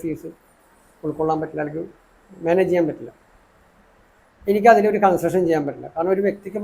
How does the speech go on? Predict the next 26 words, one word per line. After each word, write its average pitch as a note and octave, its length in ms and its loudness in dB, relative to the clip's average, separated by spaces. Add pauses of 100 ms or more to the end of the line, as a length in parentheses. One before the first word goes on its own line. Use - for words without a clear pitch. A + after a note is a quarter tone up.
മാത്രം F3+ 380 -2
സ്പെൻഡ് F3 220 -4
ചെയ്തിട്ടുള്ള D#3 380 -6 (520)
ഓൺലൈൻ C#3+ 260 -4
ക്ലാസ്, - 180 -12 (640)
ആ D3 100 -6
ക്ലാസ്സിൽ D#3 280 -2
ഒരാൾ D3 140 -2 (100)
മാത്രം B2+ 180 -14
ഉണ്ടാവും. A#2 200 -18 (500)
എന്നാൽ G3 260 2
പലരും G#3 340 6 (360)
ആവശ്യപ്പെട്ടു, E3+ 440 0 (380)
"സാർ D#3 100 2 (100)
ഒരു F3 120 2
ഗ്രൂപ്പ് D#3 200 0
ട്രെയിനിങ് E3+ 260 4
ചെയ്യണമെങ്കിൽ D#3+ 440 -2
ഫീസ് D3+ 220 -4
കുറക്കാൻ C3+ 300 -6
പറ്റില്ല." B2 260 -16 (1400)
അപ്പോൾ F3 140 8
അങ്ങനെ G3 280 6
ഫീസ് A3 220 2
കുറക്കാമെന്ന് G3 360 6
പറഞ്ഞാലും F3+ 320 4